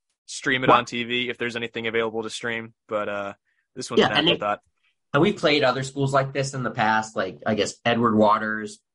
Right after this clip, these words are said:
Speaker 2: you know, I think Point University. They, they'll probably, you know, if it gets to that, they'll probably just do, like, a running clock in the second half or something like that. And I think one game might have been called after, you know, three quarters or something like that.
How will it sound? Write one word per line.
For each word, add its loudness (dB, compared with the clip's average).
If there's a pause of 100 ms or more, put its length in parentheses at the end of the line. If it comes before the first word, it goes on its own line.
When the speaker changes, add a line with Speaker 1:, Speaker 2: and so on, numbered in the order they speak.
(100)
Speaker 2:
you -2
know, 0
I 0
think -8
Point 2
University. 2
They, 2
they'll 0
probably, -4
you -16
know, -4
if -6
it -10 (100)
gets 0
to 2
that, 4
they'll -2
probably 0
just -8
do, -6
like, 0
a 0
running 0
clock 0
in -12
the -16
second -8
half -2
or -4
something 0
like 2
that. 0
And -8
I -4
think -6
one 4
game 0 (280)
might 0
have -2
been -4
called 0
after, -2
you -4
know, -4
three 2
quarters 2
or -8
something -6
like 2
that. -2